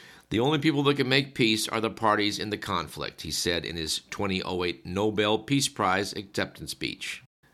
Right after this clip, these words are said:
"Just as they are responsible for the conflict and its consequences, so should they be given responsibility and recognition for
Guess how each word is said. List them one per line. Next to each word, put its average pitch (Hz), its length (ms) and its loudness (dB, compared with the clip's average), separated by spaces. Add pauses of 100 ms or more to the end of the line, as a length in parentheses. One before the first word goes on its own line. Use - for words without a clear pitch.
(140)
"Just 127 320 4
as 95 140 -2
they 117 140 4
are 110 100 4
responsible 110 600 0
for 113 140 -2
the 101 80 0
conflict 131 560 2
and 123 80 2
its 120 160 -2
consequences, 101 800 0
so 117 340 2
should 107 200 -4
they 110 100 4
be 107 120 0
given 101 240 -2
responsibility 104 840 -2
and 95 80 -4
recognition 90 680 -4
for 87 500 0